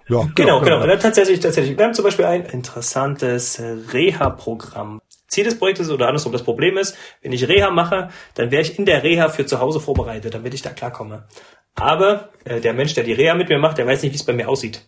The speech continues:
Speaker 2: Darum ist das immer so ein bisschen, er überlegt sich das und, äh, wie, wie könnte es da aussehen und so weiter. So, aber das ist immer nur so ein bisschen abstrakt.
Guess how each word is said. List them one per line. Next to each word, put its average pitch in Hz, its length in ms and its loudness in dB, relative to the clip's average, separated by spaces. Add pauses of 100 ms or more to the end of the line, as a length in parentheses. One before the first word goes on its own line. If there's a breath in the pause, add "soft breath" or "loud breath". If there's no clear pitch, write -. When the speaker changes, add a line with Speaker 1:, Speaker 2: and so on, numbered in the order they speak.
Speaker 2:
Darum 120 280 -4
ist 139 160 -2
das 151 340 -2 (220)
immer 135 180 0
so 131 80 2
ein 127 60 -4
bisschen, 135 380 -2 (100)
er 127 80 -2
überlegt 120 280 -2
sich - 80 -14
das - 220 -8
und, 113 360 -10
äh, 117 140 -6 (160)
wie, 143 200 -2
wie 147 100 -6
könnte 151 220 0
es 151 80 -2
da 117 120 0
aussehen 123 300 -4
und 117 100 -10
so 117 100 -8
weiter. 107 340 -10
So, - 200 -12
aber 117 180 -6
das 127 180 -10
ist 165 120 -8
immer 170 160 0
nur 156 140 2
so 143 100 -4
ein 135 160 -4
bisschen 139 380 -4
abstrakt. - 460 -12